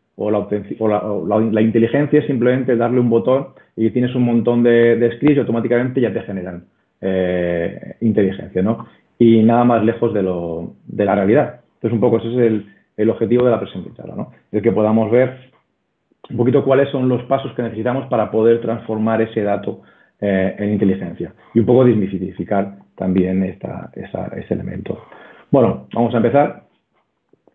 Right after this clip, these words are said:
del dato de la información a la, a la inteligencia. Bueno, aquí sobre todo, eh, esta imagen me gusta mucho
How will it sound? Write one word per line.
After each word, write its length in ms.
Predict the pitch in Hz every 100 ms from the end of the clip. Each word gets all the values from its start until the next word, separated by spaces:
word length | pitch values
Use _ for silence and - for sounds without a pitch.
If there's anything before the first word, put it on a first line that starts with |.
| -
del 260 | 113 110
dato 260 | 101 113 120
de 80 | 113
la 60 |
información 560 | 110 110 110 104 120 110
a 80 | 107
la, 380 | 110 110 110 - _ _ _ -
a 80 | 127
la 60 |
inteligencia. 640 | 127 120 113 95 - - - -
Bueno, 180 | 85 85 _ _ _ _ _ _ _ -
aquí 240 | 123 147
sobre 160 | 156 160
todo, 460 | 160 165 190 196 - _
eh, 400 | 101 104 107 107 117
esta 220 | 123 151
imagen 340 | 151 160 135
me 100 | 113
gusta 240 | 113 131 147
mucho 380 | 156 156 139